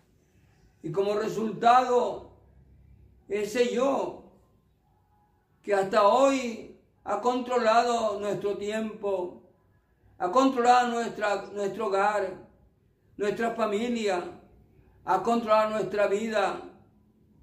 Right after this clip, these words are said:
incluso nuestro servicio a Dios, porque no ha sido tocado por el Espíritu Santo. Hermanos,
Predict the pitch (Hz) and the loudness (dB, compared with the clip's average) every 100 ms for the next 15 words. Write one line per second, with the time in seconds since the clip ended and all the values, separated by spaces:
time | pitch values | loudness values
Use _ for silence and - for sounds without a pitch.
0 | _ _ _ - 214 202 262 269 254 240 | _ _ _ -8 -6 -4 0 2 4 4
1 | 233 226 190 202 208 233 220 202 196 214 | 4 2 -2 0 0 -2 -2 2 2 0
2 | 233 - - _ _ _ _ _ _ _ | -2 -6 -14 _ _ _ _ _ _ _
3 | _ 196 190 214 220 247 - 269 277 - | _ -4 -2 -2 0 0 0 0 -2 0
4 | 247 240 233 262 233 196 190 185 185 - | -4 -2 0 0 0 -2 -2 -2 -2 -4
5 | 196 190 190 143 175 180 175 185 170 160 | -4 -4 -4 -2 -2 -2 -4 -4 -6 -8
6 | - _ _ - - _ - - _ _ | -18 _ _ -20 -20 _ -20 -20 _ _
7 | _ 180 180 190 202 196 185 156 | _ -2 0 2 0 0 -2 -4